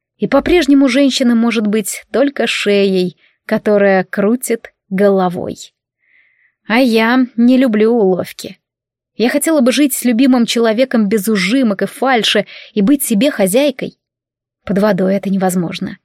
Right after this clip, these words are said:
Килк зря разбередил мою фантазию. Ульс, он такой...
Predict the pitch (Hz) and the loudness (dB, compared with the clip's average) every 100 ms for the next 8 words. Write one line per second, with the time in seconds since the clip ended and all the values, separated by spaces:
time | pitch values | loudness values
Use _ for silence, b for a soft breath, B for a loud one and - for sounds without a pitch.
0 | _ - 311 269 240 226 262 294 254 196 | _ -2 0 2 2 2 2 2 0 0
1 | 185 208 202 269 196 202 - 220 208 233 | 0 0 0 0 0 -2 -2 -4 0 -2
2 | 185 - 90 - _ _ _ _ _ 277 | -2 -6 -12 -14 _ _ _ _ _ 0
3 | 285 247 - - b b b _ 254 269 | 2 0 -2 -8 b b b _ 0 2
4 | 254 254 240 302 311 254 - | 2 0 -2 0 2 0 -4